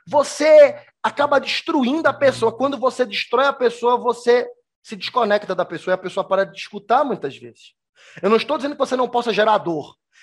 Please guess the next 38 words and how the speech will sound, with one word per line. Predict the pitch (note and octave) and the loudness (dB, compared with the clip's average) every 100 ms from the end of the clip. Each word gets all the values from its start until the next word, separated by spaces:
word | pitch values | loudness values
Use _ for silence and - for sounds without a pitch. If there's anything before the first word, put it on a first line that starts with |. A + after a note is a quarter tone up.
| - - | -20 -14
Quando | - C#4+ G4+ D4 | 0 2 2 0
você | C4+ - A#3 | 0 0 0
gera | A#3+ A#3+ | 2 2
dor | F#3 G3 F#3+ G3 | 2 4 2 2
conectado | G3 G3 G3 - - A#3 D#4+ F4 A3 | 0 0 -2 -6 0 4 4 4 2
à | - | 2
pessoa, | A#3 G3 - E3 E3+ G#3+ - _ _ _ _ _ _ - | 2 -2 -2 0 2 2 -2 _ _ _ _ _ _ -4
"Olha | F#3+ A#3 G#3+ _ - | -2 -2 -4 _ -20
só, | - F#3+ D#3 | -2 0 2
você | C#3 C#3+ E3 | -2 -8 -10
é | |
um | D#3+ | -4
cara | E3+ A#3 | -4 -4
incrível, | D#4 G3 G#3 E3 C3+ | -6 -10 -8 -8 -10
você | C#3+ | -8
é | F3 | -8
uma | |
menina | F3+ G3 | -4 -2
maravilhosa, | G3 G3 A3+ B3+ E3+ F#3+ E3 C3 _ - - | 0 0 0 0 2 2 0 -6 _ -20 -16
e | D#3 | -8
você | F#3 A3+ | -6 -4
tem | B3 D4 | -6 -8
um | |
emprego, | B3 G#3+ G3+ E3+ | -2 0 0 0
mas | G3 A3 G#3 - _ _ - | -2 -2 -4 -12 _ _ -4
daqui | C#4+ F#4+ | -2 -2
a | |
cinco | F#4+ C#4 C#4+ A#3 | -6 -8 -6 -2
anos | G3 F#3 E3+ | 0 0 -4
você | D3+ G3 - | -8 -6 -4
tá | - | -4
construindo | B3 A#3+ - G3+ G3+ D#3+ | -4 -12 -8 -8 -6 -2
algo, | D3 G3+ G#3 D#3 | 2 2 2 0
você | D#3 G3 C#4+ | -6 -6 0
vai | C#4 | 2
ter | B3 | 2
um | A#3 | -2
patrimônio", | A#3 - F3+ E3 G#3 A#3+ F3 | -2 -2 -4 0 2 2 0